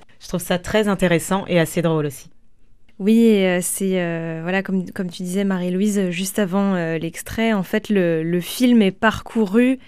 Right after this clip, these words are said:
Speaker 2: euh, par, euh, donc, euh, quelques éléments, euh, de, de la vie de Jésus, mais il est aussi, euh,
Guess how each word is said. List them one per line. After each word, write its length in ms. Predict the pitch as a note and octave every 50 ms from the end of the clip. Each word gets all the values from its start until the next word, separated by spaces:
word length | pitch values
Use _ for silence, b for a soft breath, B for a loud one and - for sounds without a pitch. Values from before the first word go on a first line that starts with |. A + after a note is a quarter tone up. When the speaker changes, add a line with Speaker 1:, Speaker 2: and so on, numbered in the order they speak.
| b b
Speaker 2:
euh, 160 | - F#3 G3 F#3+
par, 440 | F#3+ - A3 G#3 G#3+ G#3+ G3 F#3+
euh, 240 | G3 F#3+ F3+ F3 F3
donc, 320 | E3+ E3+ F3 F3 E3+ - -
euh, 480 | F3+ E3+ E3 D#3+ - - - - - - - - - - - -
quelques 540 | - A#3+ A3+ A3+ G3 - A#3 A3 G#3 G3 G3
éléments, 480 | G#3+ G3+ G#3 G3+ G#3 G#3 G#3+ A3 A3
euh, 240 | G#3+ G3+ F#3+ F3+ F3+
de, 260 | F3 E3 F3 F#3 F#3
de 120 | F3+ E3 F#3
la 140 | F#3 F#3 F#3+
vie 120 | F3+ G3
de 140 | F#3 F#3 F#3+
Jésus, 380 | F#3 F3 F#3+ F#3 F3+ A3 C4 C#4
mais 200 | C4+ A#3 G3 F#3
il 80 | F3+
est 100 | F3 F3
aussi, 460 | F3 F3 F3 - - - A3+ A#3 A#3 A3
euh, 220 | G3+ F#3 F3+ F3